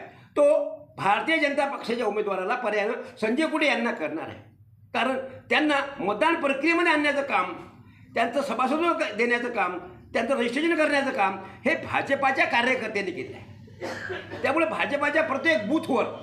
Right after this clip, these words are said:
जी काही आता गेल्या वेळेची संख्या होती, ती अजूनही यावेळेस वाढेल, असा यावेळेसचा तर्क आहे. त्यामुळे एकंदरीत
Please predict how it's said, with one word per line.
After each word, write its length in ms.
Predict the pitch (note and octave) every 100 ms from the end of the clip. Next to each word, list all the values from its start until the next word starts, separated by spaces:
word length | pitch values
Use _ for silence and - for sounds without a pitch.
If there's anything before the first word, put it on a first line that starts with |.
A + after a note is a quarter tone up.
| - - - -
जी 100 | D4
काही 200 | D#4 D#4+
आता 300 | C#4+ C#4+ A#3+ G#3+ - - - -
गेल्या 220 | A3 D4+
वेळेची 320 | D#4 D#4 D#4 C#4
संख्या 280 | A#3 A#3+
होती, 260 | B3 A#3 A3 - -
ती 60 | -
अजूनही 400 | F3+ - D#4+ F4
यावेळेस 240 | D4 C4+ G#3+
वाढेल, 380 | F#3+ G#3+ A#3 A#3+ - - -
असा 180 | D#3+ F#3+
यावेळेसचा 380 | F3 F3 E3 F3 -
तर्क 200 | C3+ -
आहे. 120 | - - - - - -
त्यामुळे 280 | - D4+ E4
एकंदरीत 420 | B3+ D#4 D#4 E4